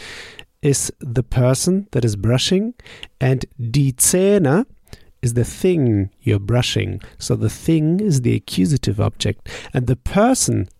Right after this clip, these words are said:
is the dative object. We have two objects,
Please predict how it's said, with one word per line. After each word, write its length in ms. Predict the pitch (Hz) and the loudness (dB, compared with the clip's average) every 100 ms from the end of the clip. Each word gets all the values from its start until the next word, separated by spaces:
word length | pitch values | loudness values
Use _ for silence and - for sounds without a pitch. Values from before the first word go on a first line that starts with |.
| - | -10
is 140 | - | -6
the 120 | 123 | -4
dative 720 | 107 127 139 147 120 - - - _ _ | -2 0 2 2 0 -2 -12 -20 _ _
object. 600 | 110 - - 107 - - - - - - - | -4 -4 -4 -6 -8 -16 -16 -16 -16 -16 -6
We 80 | 135 | -2
have 140 | 127 | -2
two 180 | - 233 | 0 0
objects, 600 | 135 113 - 104 - - | 0 -2 -6 -6 -8 -10